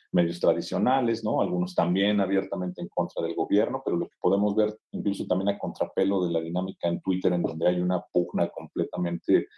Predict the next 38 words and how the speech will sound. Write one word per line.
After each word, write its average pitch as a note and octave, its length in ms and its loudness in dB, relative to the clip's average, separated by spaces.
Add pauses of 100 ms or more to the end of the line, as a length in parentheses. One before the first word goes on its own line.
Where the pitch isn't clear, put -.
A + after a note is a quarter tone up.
(340)
Este, - 300 -6
polarizante, F2 920 0 (260)
pues F#2 120 0
digamos G2 240 2
que G#2 100 -4
en F#2+ 60 2
YouTube G#2+ 260 0
lo A#2 100 2
que - 100 -2
tenemos G2+ 280 -2
es G#2 100 -6
que - 100 0
más G#2 200 2
bien G#2+ 220 2
lo G#2+ 120 -2
que G2+ 120 2
hay G#2+ 240 4
es, - 260 -6
hay F#2+ 180 2
en, G#2 160 2
hay G#2 140 2
un G#2+ 100 0
acaparamiento F#2+ 840 -2
discursivo G2 840 -2
de - 380 -2
apoyo F2 600 0
hacia, - 260 -10 (380)
en E2+ 100 -4
su F2+ 140 -4
mayoría, F2 580 2
a-, - 460 -8
hacia, D#2 340 -6 (160)
hacia - 180 -6
el D#2 60 -6
discurso - 440 -8
oficial, - 380 -12 (360)
¿no? - 220 -8 (560)
Eh, G2+ 600 2